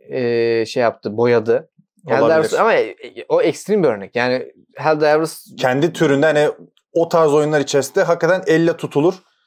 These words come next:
Speaker 2: dikkat çeken oyunlardan biriydi o.
Speaker 1: Evet. E, ama Astro Bot da bu arada fiyatını düşünmezsek, e, <laughs> fiyatı
Speaker 2: Tabii.
Speaker 1: iki bin beş yüz lira maalesef ama fiyatını yani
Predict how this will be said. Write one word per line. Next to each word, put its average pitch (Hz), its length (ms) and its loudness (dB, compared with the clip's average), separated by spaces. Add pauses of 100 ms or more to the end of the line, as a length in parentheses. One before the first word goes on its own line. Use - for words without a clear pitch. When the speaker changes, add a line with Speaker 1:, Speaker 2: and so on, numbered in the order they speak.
(220)
Speaker 2:
dikkat 170 320 -2
çeken 143 220 0
oyunlardan 131 500 0
biriydi 101 260 -4
o. 120 60 2
Speaker 1:
Evet. - 280 -6 (560)
E, 131 380 2
ama 185 160 2
Astro 175 280 0
Bot 175 160 -4
da 160 80 0
bu 151 100 4
arada 151 260 2
fiyatını 165 540 0
düşünmezsek, 165 760 -6
e, 123 240 0
<laughs> - 0 -
fiyatı 143 380 -6
Speaker 2:
Tabii. 120 80 4
Speaker 1:
iki 120 100 2
bin 135 140 -4
beş 135 220 -2
yüz 113 120 -10
lira 113 160 0
maalesef 110 440 -4
ama 143 240 -4
fiyatını 147 400 -4
yani - 380 -14